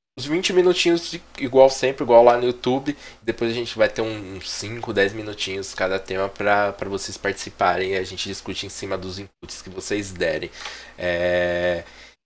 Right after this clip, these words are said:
então acho que é isso. Vamos pro primeiro tema, que é o meu tema.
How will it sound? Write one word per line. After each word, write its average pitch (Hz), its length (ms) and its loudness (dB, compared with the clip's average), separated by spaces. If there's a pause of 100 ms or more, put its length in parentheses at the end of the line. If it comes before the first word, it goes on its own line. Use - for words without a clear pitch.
(200)
então 139 320 4
acho 156 200 6
que - 100 6
é 170 60 10
isso. 196 520 4 (600)
Vamos 151 600 2
pro 139 260 -2
primeiro 139 400 0
tema, 170 420 4
que - 180 0
é 170 80 8
o 165 60 2
meu 165 180 4
tema. 131 440 2